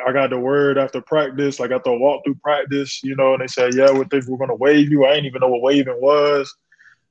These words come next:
Um, then I just knew I was, like, up for grabs. Didn't know where I would end up. Like, you don't know if you're gonna be on the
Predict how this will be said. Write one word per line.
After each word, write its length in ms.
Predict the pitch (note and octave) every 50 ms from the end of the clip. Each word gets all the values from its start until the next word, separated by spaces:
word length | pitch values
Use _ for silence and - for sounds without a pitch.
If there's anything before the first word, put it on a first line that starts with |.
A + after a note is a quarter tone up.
| _ _ -
Um, 520 | A2+ A#2 A#2 A#2+ A#2+ A#2+ A#2 A#2 A2 A2
then 140 | B2 C3 C3+
I 120 | C3+ C3 C3
just 200 | C3+ C3 A#2+ B2+
knew 200 | C3+ C3+ C3+ C3
I 120 | B2+ C3
was, 260 | B2+ B2+ B2 A2+ -
like, 220 | C3+ B2 B2 A#2+ - - C3+
up 140 | C#3 C#3 -
for 140 | - C3+ A#2+
grabs. 760 | G#2+ C3 C3+ D3 D3+ D3+ D3 C#3+ C3+ C3+ - _ _ - - _ _ _ _ _ _ _ _ _ _ -
Didn't 240 | B2 C#3 C#3 C3+ C3+
know 100 | C3 B2+
where 160 | C3 C3+ C#3+
I 80 | C#3+ C#3
would 160 | C#3 C3 B2
end 180 | C#3 D3 C#3 C#3
up. 240 | C#3+ C#3+ C#3+ C#3 C3+
Like, 260 | A#2+ A#2 A2 A2 A2+ B2
you 80 | D3+
don't 140 | D3 C#3+ C#3+
know 100 | C3+ C3+
if 100 | C3 C3
you're 80 | D#3 D3
gonna 120 | C#3 C3
be 80 | C3 C#3+
on 120 | C#3 C3
the 60 | A#2+